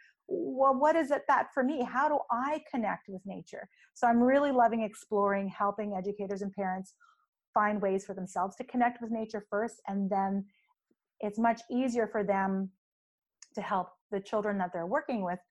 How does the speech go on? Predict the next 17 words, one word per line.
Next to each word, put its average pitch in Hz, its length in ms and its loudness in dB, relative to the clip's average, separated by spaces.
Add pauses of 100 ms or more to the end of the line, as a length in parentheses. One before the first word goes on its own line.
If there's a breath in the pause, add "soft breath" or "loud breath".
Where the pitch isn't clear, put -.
connect, 175 400 -8 (420 soft breath)
because 202 260 0
they 185 140 2
value 180 460 4
it - 140 -4
themselves 175 540 -8
first. - 380 -10 (420 soft breath)
It's 269 160 0
like 302 140 2
having 311 320 2
a, 226 520 2
um, 202 520 -2 (520)
valuing 247 600 2
music. 202 380 -2 (580 soft breath)
You 220 80 -2
know, 202 280 0
I, 196 200 0